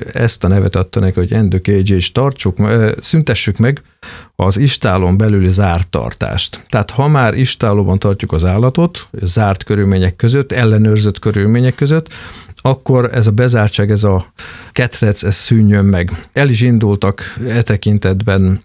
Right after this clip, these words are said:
a fejlesztések már jó régen, mert kétezer-tizenöt óta ezek a technológia gyártó cégeknél nagyon komoly fejlesztéseket és pénzeket öltek ebbe, hogy hogyan lehet ezt megvalósítani. És mára azért kialakult már az a technológia,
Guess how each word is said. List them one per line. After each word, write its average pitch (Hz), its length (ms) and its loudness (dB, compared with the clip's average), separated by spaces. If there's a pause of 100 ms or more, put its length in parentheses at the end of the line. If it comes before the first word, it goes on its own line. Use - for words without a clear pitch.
a - 100 -8
fejlesztések 113 840 0
már 117 180 2
jó 135 240 0
régen, 104 340 0
mert 98 140 0
kétezer-tizenöt 104 1000 0
óta 90 400 0 (540)
ezek 104 380 0
a 95 400 0
technológia 110 460 0
gyártó 104 360 0
cégeknél 98 540 0
nagyon 95 300 0
komoly 87 540 0
fejlesztéseket 90 800 -2
és 85 100 -2
pénzeket 87 520 0
öltek 85 320 -2
ebbe, 107 340 0 (340)
hogy - 180 -20
hogyan 101 300 2
lehet 87 260 0
ezt 85 160 -4
megvalósítani. 95 840 0 (440)
És 101 140 0
mára 123 320 2
azért 104 280 0
kialakult 98 560 0
már 90 180 0
az 101 140 2
a 95 80 0
technológia, 117 760 0